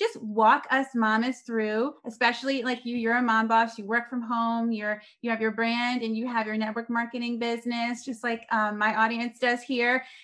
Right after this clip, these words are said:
And, you know, sometimes it can be overwhelming for us to know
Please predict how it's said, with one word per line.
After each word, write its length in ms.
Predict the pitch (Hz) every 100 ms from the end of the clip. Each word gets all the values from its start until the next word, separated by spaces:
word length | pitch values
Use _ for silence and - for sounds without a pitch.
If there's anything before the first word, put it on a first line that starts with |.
| -
And, 340 | 240 233 240 - -
you 100 | 254
know, 40 |
sometimes 400 | 240 294 277 277
it 80 | 285
can 80 | 277
be 140 | 247
overwhelming 760 | 247 247 240 214 220 277 320 -
for 120 | 240 -
us 220 | 196 196 - -
to 100 | 220
know 400 | 202 208 226